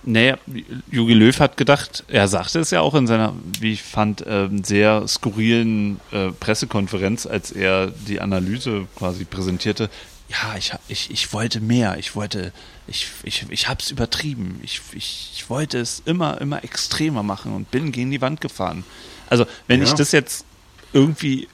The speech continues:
Speaker 1: irgendwo in anderen Bereichen des Lebens sagen würde, würde man sa-, wahrscheinlich sagen, „Nee, von deinen Aufgaben“,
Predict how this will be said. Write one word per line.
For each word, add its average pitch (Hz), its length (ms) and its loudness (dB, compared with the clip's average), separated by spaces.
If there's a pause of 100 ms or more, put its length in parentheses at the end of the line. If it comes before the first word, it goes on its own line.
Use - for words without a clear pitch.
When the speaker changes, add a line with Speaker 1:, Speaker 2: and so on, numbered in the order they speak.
(140)
Speaker 1:
irgendwo 131 320 4
in 117 100 4
anderen 175 260 2
Bereichen 104 440 4
des 98 160 0
Lebens 98 400 2
sagen 90 320 0
würde, 107 240 0
würde 104 100 2
man 104 280 2
sa-, 92 300 2
wahrscheinlich 104 320 0
sagen, 117 440 -2
„Nee, - 560 -8
von 208 180 -6
deinen - 180 -2
Aufgaben“, - 760 -4